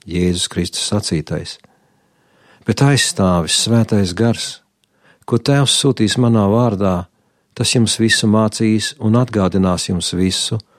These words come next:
ko es jums esmu sacījis." Garīgā mācību daļa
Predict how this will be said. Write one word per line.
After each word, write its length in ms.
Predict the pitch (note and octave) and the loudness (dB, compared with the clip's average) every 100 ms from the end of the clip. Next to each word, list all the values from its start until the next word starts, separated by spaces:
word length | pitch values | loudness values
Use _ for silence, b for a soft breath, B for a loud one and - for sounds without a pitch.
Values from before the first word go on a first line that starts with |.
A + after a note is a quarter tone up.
| b b b | b b b
ko 160 | - G2+ | -2 2
es 220 | A2 - | 2 2
jums 260 | B2 A#2 - | 0 0 0
esmu 300 | G#2 - G2+ | -2 -2 -4
sacījis." 720 | - A2 - F2+ C#2+ A#1+ - - _ _ _ _ _ _ _ _ _ _ _ _ _ _ _ _ _ _ _ _ _ _ _ - | -2 -2 -2 -6 -6 -10 -16 -20 _ _ _ _ _ _ _ _ _ _ _ _ _ _ _ _ _ _ _ _ _ _ _ -2
Garīgā 560 | C#3+ D3 A2+ G#2+ F#2 - | 0 2 2 2 0 2
mācību 560 | A2+ A#2+ - G2+ F2+ | 2 2 0 -4 -4
daļa 400 | F#2 A2+ A2+ A2 | -2 2 2 0